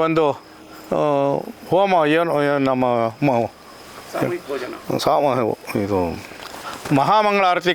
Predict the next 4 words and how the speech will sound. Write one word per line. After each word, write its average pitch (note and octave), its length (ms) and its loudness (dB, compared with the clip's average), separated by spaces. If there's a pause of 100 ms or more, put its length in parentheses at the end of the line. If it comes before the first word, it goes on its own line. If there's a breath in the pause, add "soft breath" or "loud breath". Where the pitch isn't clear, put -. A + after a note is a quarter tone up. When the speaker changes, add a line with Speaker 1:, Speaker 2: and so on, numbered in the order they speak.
Speaker 1:
ಕಾರ್ಯಕ್ರಮವನ್ನು D#3 640 2 (440 loud breath)
ಹನ್ನೆರಡು F#3+ 400 2
ಗಂಟೆಗೆ E3 320 2 (100)
ಏರ್ಪಡಿಸಿದ್ದು, D3+ 580 0